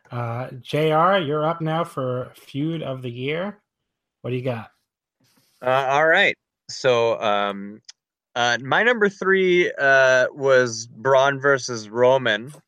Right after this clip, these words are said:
Speaker 2: actually, um, which is, uh, uh,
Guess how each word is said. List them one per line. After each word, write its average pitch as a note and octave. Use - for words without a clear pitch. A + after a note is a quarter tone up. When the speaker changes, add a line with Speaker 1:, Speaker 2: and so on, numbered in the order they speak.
Speaker 2:
actually, A#2
um, A#2
which D3+
is, E3
uh, D#3
uh, C#3